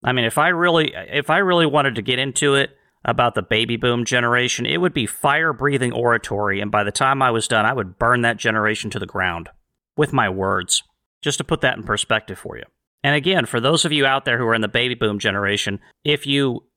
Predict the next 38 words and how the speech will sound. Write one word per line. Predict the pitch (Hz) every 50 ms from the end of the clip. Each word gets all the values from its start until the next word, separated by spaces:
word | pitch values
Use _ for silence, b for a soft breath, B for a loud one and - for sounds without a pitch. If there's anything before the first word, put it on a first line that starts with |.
| _ -
feel | - - - 196 208 214 196
the | 170 160 131 -
urge | 123 127 135 143 131 107 101 101 - -
to | - 117
take | - - 131 113 -
offense | 98 - - 135 131 113 87 - -
to | - 98
what | 104 107 107
it | 107 107
is | 107 104 -
that | - 101
I'm | 95 90 87
saying, | - - - 135 139 123 92 87 85 95 - _ _ _ _ -
understand | 147 170 165 147 139 - - - 165 165 131 98 92 92 92 - - - _ _ -
I'm | 120 120 113
describing | 104 110 - - - 143 143 143 147 143 127 110
a | 101
whole | 107 135 131 123
generation. | 101 - 131 120 113 107 117 120 123 120 - - 92
I'm | 87 92
not | 104 104 104 -
describing | - - - - 120 113 110 98 95 95
you | 101 113 120 117
individually. | - 104 107 104 107 101 110 113 - - 85 71 78 - - _ _ _ _ _ -
Everybody's | 151 160 190 170 185 175 170 -
an | 151 160
individual, | 156 147 131 156 151 - 127 110
like, | 120 120 127 -
like | - 131 135 -
me, | 139 180 208 190
for | - - 113 104
example. | 92 - 90 87 87 - - -
Am | 127 131 135
I | 143 175 220
like | 190 127 107 107 104 117 135 - - -
the | 110
millennial | 104 104 95 101 104 117 123 127 127 -
generation? | - 131 131 131 127 127 131 135 - - 160 147 147 143